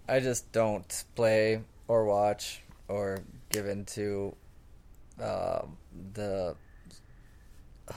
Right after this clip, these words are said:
God, what is my word for it? The daytime soaps of men ballet.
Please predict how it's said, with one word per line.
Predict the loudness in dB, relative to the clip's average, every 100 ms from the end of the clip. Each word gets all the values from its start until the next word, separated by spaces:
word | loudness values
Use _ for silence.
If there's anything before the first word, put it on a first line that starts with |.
| -14 -18 -20 -16
God, | -14 -10 -2
what | -2
is | 0
my | 0
word | 2 0 0
for | -2 -2
it? | -2 -6 -14 -16 -20 -20 -20 -20 -20 -20 -20 -20 -20 -20 -20 -20 -20 -20 -20 -20 -20 -20 -20 -20 -20 -20 -4
The | -2
daytime | -2 2 6 6 4 4 4 2
soaps | 0 4 6 6 2 -8 -8 -2
of | 4 4 2 -2
men | -4 -2 -4 -6 -10 -16 -20 -20 -20 -20 -20 -20 -10
ballet. | -2 0 0 -2